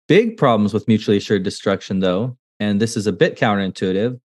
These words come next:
is that it could potentially be the reason that we're in this situation of twelve thousand nukes spread across the globe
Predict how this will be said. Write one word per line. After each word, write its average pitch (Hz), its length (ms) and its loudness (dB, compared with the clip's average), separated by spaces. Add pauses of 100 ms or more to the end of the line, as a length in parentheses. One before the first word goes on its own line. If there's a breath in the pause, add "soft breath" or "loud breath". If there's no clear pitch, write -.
(180)
is 123 200 2
that 117 280 2
it - 240 2
could - 320 0
potentially 151 540 0
be 123 120 4
the 117 160 2
reason 135 600 0 (260)
that 131 140 4
we're 135 300 2
in 156 200 2
this 135 180 0
situation 139 800 0 (280)
of 131 260 2
twelve 165 360 0
thousand 131 460 2
nukes 120 500 0
spread - 440 2
across 120 440 0
the 117 100 -6
globe 120 640 2